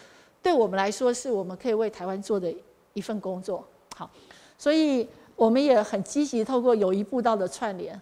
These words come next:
来让这个步道间的这个友谊结盟。呃，一方面是增加台湾步道的能见度，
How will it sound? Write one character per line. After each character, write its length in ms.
来 160
让 280
这 100
个 100
步 220
道 180
间 240
的 200
这 100
个 120
友 260
谊 100
结 300
盟。 260
呃， 180
一 100
方 220
面 120
是 140
增 260
加 580
台 160
湾 160
步 160
道 160
的 100
能 220
见 240
度， 160